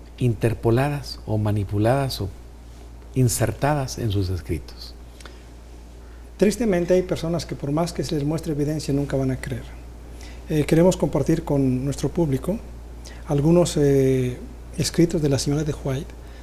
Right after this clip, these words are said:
Speaker 2: donde ella está escribiendo directamente, y algunos vienen con su puño y letra, algunas son algunas correcciones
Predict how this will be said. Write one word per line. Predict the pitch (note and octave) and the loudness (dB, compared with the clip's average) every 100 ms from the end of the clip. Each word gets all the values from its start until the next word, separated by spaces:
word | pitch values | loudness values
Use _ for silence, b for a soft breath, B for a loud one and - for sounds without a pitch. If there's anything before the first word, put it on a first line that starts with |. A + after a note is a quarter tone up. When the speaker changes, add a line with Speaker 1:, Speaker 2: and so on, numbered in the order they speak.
| - | -8
Speaker 2:
donde | E3 D3 D#3+ | 0 4 6
ella | F3 | 6
está | - D#3+ | 4 0
escribiendo | C3+ - C#3+ D#3+ G3 F3+ C3+ - - - | 0 0 2 6 6 4 0 -4 -12 -2
directamente, | C#3+ D3+ D3+ D3 D3+ D#3 | 2 4 4 2 4 4
y | |
algunos | D3 E3 G3 | 8 10 10
vienen | D#3+ F3 F#3 | 10 10 10
con | F3+ D3+ | 6 0
su | C3+ C#3 | 0 -2
puño | - D#3 | 0 2
y | D3 | 6
letra, | D3 F#3 C#3 D#3+ - - B B | 6 6 4 -4 -8 -14 B B
algunas | - D3+ E3 | 0 4 4
son | D#3 D#3+ | 4 4
algunas | D#3 E3 - | 4 2 2
correcciones | D3 C#3 - - D#3 E3+ E3 - | 2 2 2 4 6 6 4 0